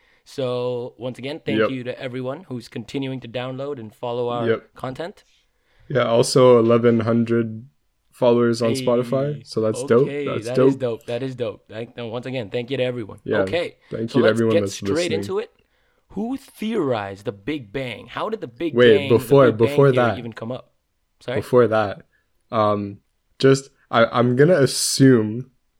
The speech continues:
Speaker 2: everyone knows what it is, but let's
Speaker 1: <laughs>
Speaker 2: pretend like there's one listener out there that does not know what the Big Bang is, okay?
Speaker 1: Okay.
Speaker 2: Basically, life as we know it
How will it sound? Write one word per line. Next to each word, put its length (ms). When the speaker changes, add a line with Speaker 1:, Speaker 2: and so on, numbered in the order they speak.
Speaker 2:
everyone 460
knows 340
what 160
it 140
is, 400
but 320
let's 260
Speaker 1:
<laughs> 120
Speaker 2:
pretend 600
like 340
there's 280
one 280
listener 400
out 220
there 220
that 140
does 180
not 240
know 260
what 140
the 80
Big 260
Bang 320
is, 260
okay? 240
Speaker 1:
Okay. 400
Speaker 2:
Basically, 720
life 400
as 160
we 180
know 260
it 220